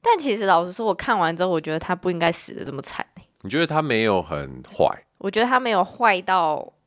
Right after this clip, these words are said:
Speaker 1: 我觉得该死的应该是那个女主角，但是居然她死得最惨，还比那个女主，其实也不能比较啊，因为那个女主角是心理上的惩罚。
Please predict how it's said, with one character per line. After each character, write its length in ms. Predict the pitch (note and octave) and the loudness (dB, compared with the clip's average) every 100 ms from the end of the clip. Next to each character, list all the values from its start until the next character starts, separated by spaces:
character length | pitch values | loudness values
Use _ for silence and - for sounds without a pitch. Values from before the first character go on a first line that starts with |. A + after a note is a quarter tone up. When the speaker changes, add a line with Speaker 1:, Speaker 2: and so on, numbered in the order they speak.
| _ _ | _ _
Speaker 1:
我 100 | - | -4
觉 100 | F#3+ | -2
得 60 | G3 | 0
该 220 | F#3+ G#3 | 2 2
死 180 | A#3 - | 2 -2
的 80 | D#3 | -2
应 120 | D#3 | 0
该 140 | E3 | 2
是 80 | F3 | 0
那 80 | F3 | 0
个 80 | E3 | -2
女 140 | D3 F2+ | -4 -8
主 200 | - D#2+ | -10 -6
角， 240 | - - | -2 -2
但 180 | - F3 | 2 2
是 300 | F3+ E3 D#3 - | 2 -2 -2 -6
居 100 | - | 2
然 160 | F3+ D#3 | 2 2
她 240 | F3 D3+ | 0 -2
死 260 | - - B2+ | -2 -6 -6
得 140 | G#2+ | -4
最 160 | A#2+ D3 | 2 0
惨， 180 | - C3 | 0 -6
还 120 | D3 | -6
比 160 | C3+ | -6
那 100 | G2 | -8
个 100 | B2 | -8
女 140 | C3+ C#3 | -8 -10
主， 160 | - - - - | -16 -20 -20 -16
其 160 | - | -8
实 60 | F#3 | 2
也 100 | G3 | 2
不 140 | F#3+ | 4
能 180 | A#3 G3 | 0 -2
比 120 | F3+ D3+ | -4 -6
较 180 | E3 | 0
啊， 220 | C#3+ - - | 2 0 -2
因 120 | F#3 | -4
为 80 | G3 | -4
那 80 | |
个 60 | G#3+ | -2
女 140 | F#3+ | -2
主 140 | D3+ E3 | -4 -2
角 200 | D#3 C#3+ | 0 0
是 180 | E3+ D#3+ | -2 -4
心 400 | - G3+ G3+ G#3+ | -2 -2 0 0
理 160 | F3 | 0
上 320 | - F3+ F3 | -2 -2 -2
的 240 | G#2+ G#2+ G2+ - _ _ - | -2 -2 -2 -6 _ _ -14
惩 340 | - G3+ E3 | 0 2 0
罚。 440 | G3+ C3+ A#2+ E3+ | -2 -2 -2 -2